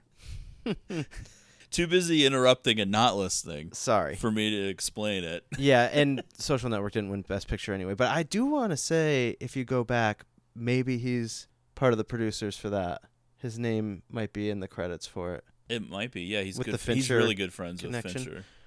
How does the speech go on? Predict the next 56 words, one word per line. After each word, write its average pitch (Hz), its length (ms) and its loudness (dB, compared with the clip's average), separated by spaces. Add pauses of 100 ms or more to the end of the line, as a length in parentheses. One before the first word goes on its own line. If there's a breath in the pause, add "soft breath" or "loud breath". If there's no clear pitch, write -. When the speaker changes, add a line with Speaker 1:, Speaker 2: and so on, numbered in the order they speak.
(120)
Speaker 1:
But, 190 220 10 (160)
yeah, 196 280 10 (120)
certainly 180 640 4 (260)
it's 147 140 -2
one 170 100 8
of 151 60 6
those 143 160 4
things 143 240 4
where 131 140 6
it's - 160 2
like, 120 260 6
okay, 143 320 6
I'm 120 120 8
happy 123 280 4
to 117 100 4
have 110 380 6
Brad 104 240 4
Pitt 107 360 4
win 113 180 0
an 104 120 0
acting 104 380 -2
Oscar. 101 600 -2 (160)
It, 131 140 0
it's 123 140 -4
kinda 139 220 6
like, 113 260 2
you 127 60 0
know, 104 140 -2
Scorsese 110 680 0
winning 107 340 0
for 101 360 -2 (280 soft breath)
The 123 100 -2
Departed 110 460 4
and 104 80 2
Speaker 2:
Well, 165 400 2 (100)
I 151 140 2
Speaker 1:
not 175 80 4
Speaker 2:
know 196 100 2
Speaker 1:
winning 208 80 6
Speaker 2:
where 185 60 4
Speaker 1:
for - 20 2
Speaker 2:
you're 143 120 4
Speaker 1:
all 98 40 0
that 123 60 0
Speaker 2:
going 113 140 4
Speaker 1:
other 104 80 2
Speaker 2:
with 101 140 -2
this, 101 200 -2
Speaker 1:
stuff. 104 100 -4
Speaker 2:
and 98 60 -2
I'll 92 80 -2
just 87 320 -4
jump 92 240 -6
ahead 92 400 -2
and 87 120 -6
say, 90 520 -4